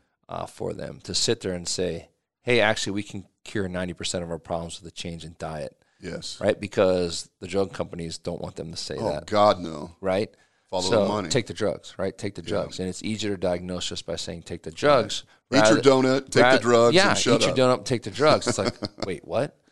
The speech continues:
Speaker 2: Right,
Speaker 1: Eat
Speaker 2: exactly.
Speaker 1: your donut, take your insulin, you'll be fine. It's
Speaker 2: Exactly.
Speaker 1: like, wait, what? Rather than getting people to, to make a real change,
Speaker 2: Right.
Speaker 1: right? To make a real change.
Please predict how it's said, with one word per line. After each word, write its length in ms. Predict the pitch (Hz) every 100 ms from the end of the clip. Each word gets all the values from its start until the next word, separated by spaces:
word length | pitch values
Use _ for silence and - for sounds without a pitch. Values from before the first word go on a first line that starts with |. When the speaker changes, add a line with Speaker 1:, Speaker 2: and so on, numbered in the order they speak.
| -
Speaker 2:
Right, 120 | 107 -
Speaker 1:
Eat 80 | - - - -
Speaker 2:
exactly. 160 | 131 -
Speaker 1:
your 80 | 156
donut, 360 | 143 139 131 -
take 200 | 123 -
your 100 | 117
insulin, 360 | 110 117 107
you'll 100 | 104
be 100 | 95
fine. 360 | 98 110 104 - -
It's 120 | 113
Speaker 2:
Exactly. 420 | 101 113 107 104
Speaker 1:
like, 60 | 107
wait, 180 | 117 92
what? 280 | 123 127 -
Rather 380 | 127 143 139 131
than 220 | 123 117
getting 260 | 113 113 107
people 340 | 113 110 101
to, 200 | - 107 107 -
to 80 | 151
make 220 | 143 143
a 20 |
real 200 | 120 123
change, 580 | 127 - 320 101 90 -
Speaker 2:
Right. 140 | 95 110
Speaker 1:
right? 260 | 139 - -
To 100 | 143
make 200 | 135 127
a 40 |
real 220 | 120 131
change. 440 | - 214 185 104